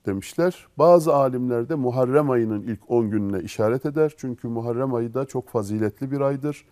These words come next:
Peygamber Efendimiz sallallahu aleyhi ve sellem Muharrem ayını da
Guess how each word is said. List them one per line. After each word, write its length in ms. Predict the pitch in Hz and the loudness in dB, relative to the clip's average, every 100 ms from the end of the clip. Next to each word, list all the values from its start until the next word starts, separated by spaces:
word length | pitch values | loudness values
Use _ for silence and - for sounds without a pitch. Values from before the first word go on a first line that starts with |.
| _ _ _ | _ _ _
Peygamber 420 | 117 110 113 120 | -2 0 0 2
Efendimiz 680 | 113 117 110 120 127 123 - _ | 0 -2 -4 -6 -8 -12 -20 _
sallallahu 680 | - 113 110 107 120 113 | -6 -2 0 2 2 2
aleyhi 180 | 110 107 | -2 -6
ve 60 | 101 | -8
sellem 280 | - 151 139 | -6 -6 -4
Muharrem 440 | 117 117 117 120 | -4 -2 -2 -2
ayını 320 | 107 113 113 | 0 0 2
da 180 | 104 92 | 2 0